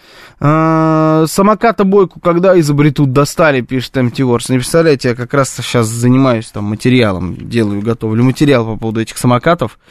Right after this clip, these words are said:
М, ну да, есть такое. Вчера там общался с мастером по самокатам, когда он мне рассказал, до каких скоростей они, бывает, разгоняются.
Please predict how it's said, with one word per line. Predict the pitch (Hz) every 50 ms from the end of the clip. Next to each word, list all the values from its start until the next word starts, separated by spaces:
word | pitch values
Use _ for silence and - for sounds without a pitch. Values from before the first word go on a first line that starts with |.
| - - - - - - - _ -
М, | - 135 135 139 143 147
ну | 160 175
да, | 170 165 147 131 123 120 -
есть | 131 131 135 143 - -
такое. | 131 113 - 120 110
Вчера | - - 160 160 156 147
там | 131 - 117 113 113 113 113 120
общался | 120 123 143 156 143 127 - -
с | -
мастером | 139 143 147 143 - - - 117 104 101
по | - 113
самокатам, | - - 110 110 117 - 156 165 - 123 110
когда | - - 110 113 117 113
он | 120
мне | 123 123
рассказал, | 123 - - - 135 131 123 120 120
до | 117 123
каких | - - 135 - - - -
скоростей | - - 139 135 135 - - 185 185
они, | 160 131
бывает, | 113 110 107 104 104 -
разгоняются. | 101 117 113 113 117 113 113 101 101 101 104 - - -